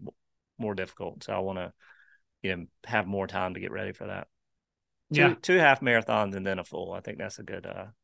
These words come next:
Speaker 1: that's a good, good schedule to have.
Speaker 2: <laughs> Yeah. Well, I mean, I, I look at those bad habits. I think scheduling, you know, realtors get into the business with a flexible schedule. They get spoiled by the business where you could have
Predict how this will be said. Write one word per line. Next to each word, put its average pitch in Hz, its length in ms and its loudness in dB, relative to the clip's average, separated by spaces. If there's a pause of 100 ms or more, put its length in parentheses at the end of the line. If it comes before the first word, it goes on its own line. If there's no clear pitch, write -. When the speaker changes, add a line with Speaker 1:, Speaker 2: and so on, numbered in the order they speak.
(140)
Speaker 1:
that's - 180 -16
a 107 40 -14
good, 95 200 -10 (260)
good 104 180 -6
schedule - 380 -6
to 92 60 -8
have. - 800 -2
Speaker 2:
<laughs> - 40 -20
Yeah. 170 220 -6 (1000)
Well, 165 420 6 (100)
I 165 120 2
mean, 185 160 6
I, 170 140 2 (100)
I 170 100 2
look 190 200 2
at 165 120 2
those 151 220 0
bad 147 240 2
habits. 135 400 0
I 131 60 -8
think 131 180 -6
scheduling, 143 720 0 (280)
you 139 80 -4
know, 127 220 -4 (640)
realtors 139 360 -4
get 147 120 0
into 147 140 -2
the 139 60 -4
business 135 280 -4
with 139 80 -4
a 127 80 -8
flexible 131 380 -4
schedule. 127 360 -6
They 120 100 -10
get 117 160 -12
spoiled 151 600 2
by 131 180 2
the 127 80 -4
business 127 400 -4
where 120 100 -6
you 120 140 -6
could 139 240 0
have 117 380 0